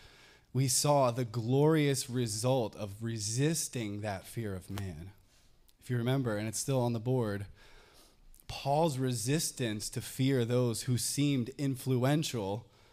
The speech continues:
resulted in unified partnership, right?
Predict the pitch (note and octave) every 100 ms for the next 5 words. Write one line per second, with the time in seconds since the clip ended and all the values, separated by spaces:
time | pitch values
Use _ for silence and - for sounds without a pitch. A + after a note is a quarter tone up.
0 | _ _ _ _ _ - B2+ C#3 D3+ D3+
1 | C#3 A#2+ A#2 A2+ A2 C3+ C#3+ C3 C3 A#2+
2 | A#2 A#2 - A2 F2+ F#2+ F#2+ G#2+ D#2+ -
3 | - - G2 A2 C#3